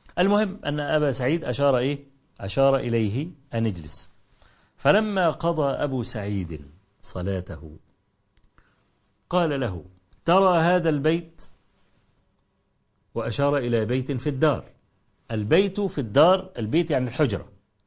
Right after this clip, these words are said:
يعني البيت لو عشر حجرات أو خمس حجرات، كل حجرة اسمها، اسمها بيت. يقول، يقال: "بيت في الدار". قال له: "أترى هذا البيت؟" قال: "نعم".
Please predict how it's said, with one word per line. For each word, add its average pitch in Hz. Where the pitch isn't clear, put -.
يعني 107
البيت 135
لو 104
عشر 123
حجرات 110
أو 107
خمس 123
حجرات، 127
كل 180
حجرة 160
اسمها، 143
اسمها 135
بيت. 123
يقول، 110
يقال: 147
"بيت 170
في 127
الدار". 82
قال 180
له: 156
"أترى 170
هذا 151
البيت؟" 156
قال: 110
"نعم". 78